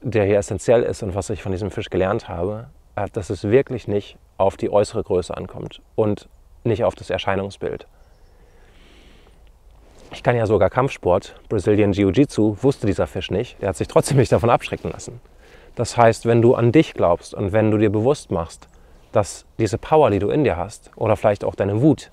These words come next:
wie es sich auf erstmals zeigt, das ist eine Qualität. Und diese Qualität, es macht keinen Unterschied, ob die in so einem kleinen Körper ist oder ob die auf, ähm, eineinhalb Meter oder zwei Meter und entweder dreißig Kilo oder fünfzig oder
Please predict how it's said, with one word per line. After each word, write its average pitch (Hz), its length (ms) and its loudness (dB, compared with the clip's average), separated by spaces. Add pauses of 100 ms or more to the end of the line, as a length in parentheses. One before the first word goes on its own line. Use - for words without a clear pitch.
wie 98 60 -2
es 82 100 -4
sich - 140 -8
auf 92 120 -4
erstmals - 760 -2
zeigt, - 380 -8 (680)
das 113 160 -2
ist 127 120 -4
eine 117 160 2
Qualität. 104 760 2 (340)
Und 135 120 -6
diese 117 220 4
Qualität, 120 800 2
es - 140 -6
macht 120 220 0
keinen 113 180 -4
Unterschied, 135 460 -4
ob 110 140 -4
die 120 100 2
in 110 240 0 (100)
so 143 280 6
einem 107 240 0
kleinen 95 320 -2
Körper 92 360 -2
ist - 280 -4 (600)
oder 127 280 6
ob 120 140 0
die 117 120 0
auf, 110 440 0
ähm, 104 440 -2
eineinhalb 110 440 0
Meter 101 280 -2
oder 101 140 -4
zwei 131 240 2
Meter 101 520 -2
und 104 240 -2
entweder 98 400 2
dreißig - 420 0
Kilo 110 200 0
oder 110 160 2
fünfzig 120 460 -4
oder 104 220 0